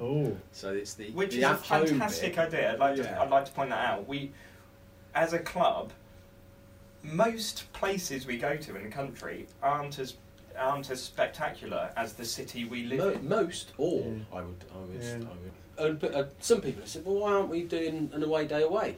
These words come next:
Speaker 2: It's like, well, 'cause every, pretty much every away trip we've made so far this season, perhaps Bury and Fleetwood in recently accepted, have been great. Even Blackpool away. Blackpool away was a great weekend away.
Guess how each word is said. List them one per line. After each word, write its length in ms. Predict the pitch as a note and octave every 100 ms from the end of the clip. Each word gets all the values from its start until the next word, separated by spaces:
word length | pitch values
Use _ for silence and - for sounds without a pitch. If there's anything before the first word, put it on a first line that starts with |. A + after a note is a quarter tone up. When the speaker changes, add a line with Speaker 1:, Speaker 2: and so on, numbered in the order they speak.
| -
Speaker 2:
It's 120 | -
like, 120 | C#3+
well, 260 | D#3+ D#3+ C3 - -
'cause 300 | D3 B2 - - - -
every, 380 | C#3+ D3+ D#3 D3 -
pretty 200 | - C#3
much 220 | C3 B2
every 400 | C#3 B2+ B2+ A#2+ - -
away 300 | A2 A#2+ B2
trip 240 | A#2+ C3 -
we've 140 | A2+
made 260 | A2+ A2+ A2
so 180 | - A2+
far 260 | - D#3 E2+
this 140 | F2+
season, 420 | - E2 D#2+ B2 - -
perhaps 240 | G#2+ - - - -
Bury 240 | G2+ F#2+
and 100 | F2
Fleetwood 380 | E2+ G#2 F#2+ F#2 - -
in 80 | A2+ G2+ F#2+ - A#2+
recently 420 | G#2+ F2 E2+ F#2 - -
accepted, 640 | - - - - - - - - - - -
have 120 | A#2+
been 120 | C3+
great. 200 | B2+ D3
Even 160 | C#3+ C#3+
Blackpool 420 | C#3+ E3 - G#2+
away. 180 | F#2+ E2+ -
Blackpool 320 | F3 - B2
away 180 | G2+ F#2+
was 120 | G2 G#2+
a 20 | - -
great 240 | - C#3+ A2
weekend 360 | F#2 - E2+
away. 260 | D#2+ E2 -